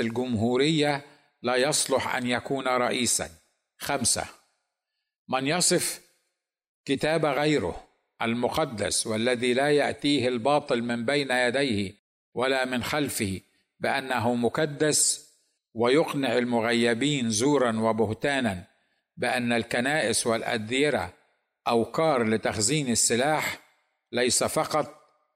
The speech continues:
لا يستحق أن يكون رئيسا لجمهورية مصر العظيمة، بل يستحق أن يأخذ فقط أقل القليل من أصوات الناخبين مسيحيين ومسلمين ليعرف قدر نفسه. ستة،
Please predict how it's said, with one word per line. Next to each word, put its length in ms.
لا 180
يستحق 680
أن 220
يكون 460
رئيسا 480
لجمهورية 840
مصر 320
العظيمة، 680
بل 180
يستحق 580
أن 200
يأخذ 440
فقط 640
أقل 380
القليل 580
من 180
أصوات 520
الناخبين 800
مسيحيين 760
ومسلمين 880
ليعرف 600
قدر 400
نفسه. 340
ستة، 500